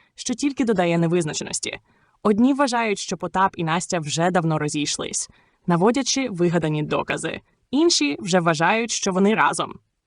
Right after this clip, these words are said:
І ось нещодавно дівчина прямо зі сцени відверто зізналась, що відбувається у неї в стосунках. «Справжнє кохання нікуди ніколи не зникає,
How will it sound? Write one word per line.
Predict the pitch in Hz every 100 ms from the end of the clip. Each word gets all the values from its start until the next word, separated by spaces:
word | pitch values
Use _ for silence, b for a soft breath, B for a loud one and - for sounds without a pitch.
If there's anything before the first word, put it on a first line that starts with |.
| _
І | -
ось | 277 339
нещодавно | 349 - 233 247 254
дівчина | 175 175 196 185
прямо | 156 165 165
зі | 160
сцени | 165 - 175 240 226
відверто | 185 160 156 202 196
зізналась, | 165 165 156 151 170 208 226 -
що | - -
відбувається | 175 160 170 160 185 190 175
у | 170
неї | 156 151
в | 160
стосунках. | - 170 165 - - - - _ _ _ -
«Справжнє | - 233 254 240
кохання | 214 180 185 220 254 262 -
нікуди | 190 185 - 208 233
ніколи | 262 233 - 180 190
не | 170
зникає, | 160 165 160 160 -